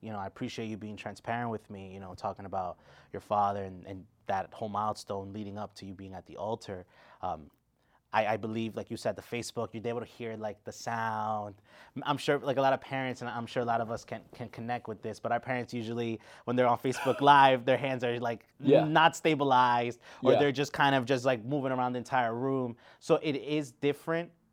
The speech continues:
Speaker 1: um, for different reasons, like, being able to hear his,
Speaker 2: Yeah.
Speaker 1: his, uh, commentary is sweet, I'm sure, and nostalgic. Um, but I, I try to tell my couples, like,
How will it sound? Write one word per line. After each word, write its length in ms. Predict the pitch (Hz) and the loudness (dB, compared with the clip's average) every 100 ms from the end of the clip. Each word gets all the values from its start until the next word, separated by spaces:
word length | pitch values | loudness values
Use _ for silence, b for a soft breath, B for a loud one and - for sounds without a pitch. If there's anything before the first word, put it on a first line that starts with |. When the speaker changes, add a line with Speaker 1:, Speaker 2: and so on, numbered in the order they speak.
| - | -2
Speaker 1:
um, 400 | 110 104 92 95 _ | 0 0 -4 -16 _
for 120 | 135 | -4
different 300 | 143 139 117 | -4 -4 -6
reasons, 340 | 123 131 131 | -6 -6 -4
like, 180 | 110 95 _ 104 | -4 -6 _ -12
being 140 | 123 | -8
able 120 | 127 123 | -4 -6
to 60 | |
hear 320 | - 127 127 | -8 -4 -4
his, 340 | 113 123 117 - _ | -4 -6 -8 -10 _
Speaker 2:
Yeah. 60 | - - - | -20 -20 -20
Speaker 1:
his, 320 | - 127 117 113 | -10 -6 -6 -2
uh, 400 | 110 107 101 98 | 0 0 -2 -4
commentary 640 | 135 139 131 135 123 117 B B B - | -6 -4 -2 0 0 -2 B B B -12
is 100 | 110 | -10
sweet, 440 | - 123 131 123 - | -8 -6 -4 -6 -8
I'm 100 | 110 | -12
sure, 360 | - 117 117 | -4 -4 -2
and 80 | 110 | -6
nostalgic. 560 | 110 - 117 113 120 - B B B | -6 0 0 0 -6 -8 B B B
Um, 260 | 101 95 - | -6 -6 -4
but 120 | 143 - | -2 0
I, 320 | 127 151 156 - - | 2 2 -2 -10 -8
I 100 | 123 | -8
try 240 | - 139 | 0 0
to 60 | 131 | 0
tell 160 | 139 | -4
my 120 | 127 | -4
couples, 460 | 120 127 131 123 104 | -2 0 0 -2 -4
like, 240 | 107 101 | -6 -6